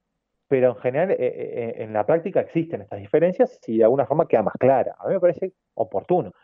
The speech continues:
No es que el resto de las administraciones no lo hicieran, pero está bueno que se marque esa diferencia. Después, también hay unas, algunas lecturas que, que se han hecho, creo que podrían ser pertinentes, pero me las voy a saltear en cuanto a las lecturas simbólicas de esta visita.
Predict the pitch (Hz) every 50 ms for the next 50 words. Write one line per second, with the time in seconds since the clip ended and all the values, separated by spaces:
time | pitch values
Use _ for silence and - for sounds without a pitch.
0 | - - 135 170 208 214 - - 214 160 156 160 156 185 147 - - 120 117 -
1 | 113 98 - 143 160 139 127 120 104 101 - - 151 160 131 101 90 85 - _
2 | _ _ _ _ _ _ - 123 123 - 160 151 156 165 170 185 180 170 - -
3 | 151 139 147 135 - 120 - - 101 101 101 - 101 104 127 139 123 107 _ -
4 | - _ _ _ _ _ _ _ _ _ _ _ _ _ _ _ - 127 117 -
5 | - 175 190 214 - - _ _ _ _ _ _ _ _ _ _ _ _ _ _
6 | _ _ _ _ - 123 117 127 147 175 202 202 190 180 165 156 143 120 135 165
7 | 170 160 151 127 - - 156 156 165 156 170 - 127 120 113 107 101 95 92 92
8 | 87 82 - _ _ _ _ _ _ _ _ _ _ _ - - 131 123 - 127
9 | 131 147 170 175 - 165 131 - 135 143 127 123 - - _ _ _ _ - 120
10 | 127 147 160 196 196 160 - 180 185 - 180 175 175 180 175 190 190 190 185 -
11 | - 117 113 113 113 113 113 131 147 151 - 147 139 131 160 170 175 175 143 120
12 | 131 123 127 127 131 120 110 107 104 104 156 160 156 - - 98 95 107 135 160
13 | 156 143 - _ - 135 120 104 - 98 92 98 - - 92 95 92 - - 104
14 | - -